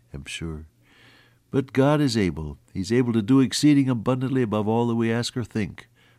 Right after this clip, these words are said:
Paul says in Ephesians three. And so I can trust him for this. And where my human nature gets to the end of itself, I can say, as Martha Menick used to say,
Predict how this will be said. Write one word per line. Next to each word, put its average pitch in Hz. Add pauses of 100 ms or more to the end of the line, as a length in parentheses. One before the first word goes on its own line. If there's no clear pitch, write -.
Paul 90
says 82
in 78
Ephesians 80
three. 92 (1200)
And 73
so 101 (1600)
I 110
can 90
trust -
him 76
for -
this. 71 (640)
And 80
where 127
my 135
human 123
nature 120
gets 117
to 104
the 107
end 113
of 104
itself, 104 (840)
I 101
can 107
say, 123
as 92
Martha 113
Menick 107
used 95
to 85
say, 95